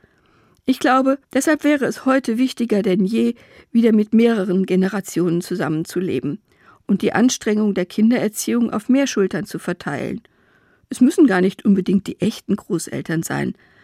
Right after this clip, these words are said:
Eine Leihoma aus der Nachbarschaft oder eine Wahlpatentante könnten das genauso gut, wenn sie Herzenswärme, Gelassenheit und Liebe zu Kindern mitbringen. Denn Gelassenheit ist wichtig für Kinder, um Vertrauen in sich selbst zu entwickeln.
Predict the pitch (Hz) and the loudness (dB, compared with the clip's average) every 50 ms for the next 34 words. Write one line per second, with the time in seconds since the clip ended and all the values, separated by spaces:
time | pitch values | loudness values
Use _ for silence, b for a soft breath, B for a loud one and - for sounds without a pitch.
0 | b b b b b - 160 165 170 160 165 - - - 208 - - 226 220 214 | b b b b b 0 2 2 2 2 2 0 0 2 2 2 2 2 4 4
1 | 214 - - - - - 156 165 190 196 220 - - 208 214 - - 185 170 190 | 4 2 0 -4 -4 -4 -2 -2 -2 -2 -4 -4 -4 -4 -4 -4 -4 -4 -6 -6
2 | - - - B B B B B B - 240 208 190 - - 185 185 185 - 202 | -6 -12 -20 B B B B B B 0 2 2 2 2 2 2 2 0 0 0
3 | 233 196 226 - - - - 175 175 - - 180 - - 175 170 202 - 202 196 | 0 0 0 0 -2 -4 -4 -4 -4 -4 -4 -6 -4 -2 -2 -2 -2 -2 -4 -6
4 | - - - 151 202 - - 139 151 180 - - - 196 220 254 285 262 226 208 | -4 -6 -6 -6 -6 -6 -6 -6 -6 -8 -6 -4 -4 -2 0 0 -2 -2 -4 -6
5 | - 196 196 190 - B B B B B B B B B B - 359 403 302 226 | -4 -4 -4 -4 -6 B B B B B B B B B B 0 2 2 2 2
6 | 202 - 208 220 220 - - 220 214 - - 202 196 180 180 190 185 185 233 - | 0 0 0 -2 -2 -2 -2 -2 -4 -2 -2 -2 0 0 2 0 0 -2 -4 -6
7 | _ _ _ - 185 196 202 208 - - - 214 180 170 170 170 165 - _ _ | _ _ _ -4 -2 0 0 -2 -2 -2 -2 0 0 0 -2 -2 -4 -8 _ _
8 | _ _ _ - 220 - 208 202 180 202 - - - 247 - 294 247 226 214 175 | _ _ _ -4 -2 0 0 -2 -2 -2 -4 -6 -8 -6 -2 0 0 2 2 2
9 | 185 202 196 - - - 175 175 170 165 175 - _ _ _ _ _ _ _ _ | 0 -2 -2 -4 -6 -6 -4 -4 -2 -4 -4 -6 _ _ _ _ _ _ _ _
10 | _ _ _ - - 185 175 160 151 139 156 220 226 - 254 247 220 202 208 214 | _ _ _ -8 -4 -2 0 0 0 -2 -4 -4 -6 -4 -4 -2 -2 -2 -4 -4
11 | 208 - b b b b b - 214 - - 269 320 311 - - 214 - - 180 | -6 -10 b b b b b -8 -8 -6 -2 -2 -2 -2 -2 -6 -8 -6 -6 -8
12 | - - - 190 196 196 185 170 - 196 - - 180 - - - 180 196 202 202 | -6 -4 -4 -4 -2 -4 -4 -4 -4 -6 -6 -6 -8 -8 -6 -4 -2 -2 0 -2
13 | 196 208 202 202 208 202 190 - 175 175 175 175 - - - 180 175 170 - 175 | -2 -2 -2 -2 -2 -2 -4 -4 -2 -4 -4 -4 -8 -8 -6 -6 -6 -6 -6 -8
14 | 165 160 - 147 156 160 170 | -10 -8 -6 -4 -4 -4 -6